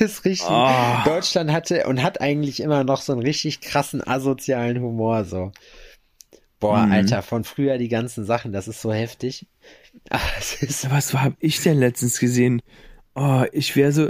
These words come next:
Speaker 2: so, auch so ein Komiker.
Speaker 1: <laughs>
Speaker 2: Alter, das war so krass. Was hat er gesagt?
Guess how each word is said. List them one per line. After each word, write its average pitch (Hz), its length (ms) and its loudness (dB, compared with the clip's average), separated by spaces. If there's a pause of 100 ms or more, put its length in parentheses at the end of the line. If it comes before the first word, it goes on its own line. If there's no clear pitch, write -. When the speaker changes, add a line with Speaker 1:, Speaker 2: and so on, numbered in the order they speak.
(120)
Speaker 2:
so, 131 340 2
auch 135 180 2
so - 100 2
ein 127 120 4
Komiker. 131 600 2 (320)
Speaker 1:
<laughs> - 320 -20
Speaker 2:
Alter, 123 300 4
das 110 200 4
war 110 140 6
so 107 160 4
krass. 107 440 0 (420)
Was 139 160 -2
hat 143 120 4
er 127 120 4
gesagt? 117 480 2